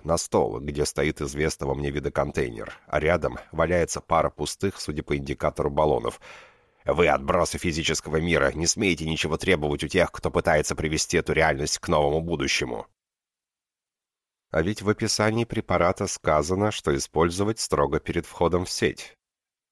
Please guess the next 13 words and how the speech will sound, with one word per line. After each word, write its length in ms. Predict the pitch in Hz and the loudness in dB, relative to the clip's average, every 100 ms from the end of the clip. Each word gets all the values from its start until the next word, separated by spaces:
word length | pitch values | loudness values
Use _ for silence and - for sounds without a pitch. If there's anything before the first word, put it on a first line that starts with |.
| _ _ | _ _
Итак, 420 | 76 73 98 110 | -4 2 2 2
фанатик-наркоман 1080 | - 76 73 87 - - 78 - 76 78 80 | 0 0 4 2 0 0 0 0 2 2 2
с 60 | 76 | 0
детонатором. 760 | 73 85 78 62 - 53 58 - | -2 0 0 0 -4 -8 -8 -4
Одна 320 | - 73 73 | -4 0 -2
штука. 520 | - - - - - - _ _ - | -2 -6 -8 -8 -10 -16 _ _ -2
Поддержать 600 | 82 71 76 73 73 82 | -2 2 0 2 0 0
разговор, 600 | 78 69 69 69 87 95 - | -4 0 0 2 2 0 -4
проявить 400 | 80 76 90 92 | 0 0 -2 -4
интерес, 580 | 80 73 71 95 - | -4 0 2 0 -2
не 120 | 104 87 | 0 2
выражать 380 | 92 90 85 | 4 2 2
агрессию, 560 | 87 71 80 - 120 117 | 0 2 0 0 -2 -4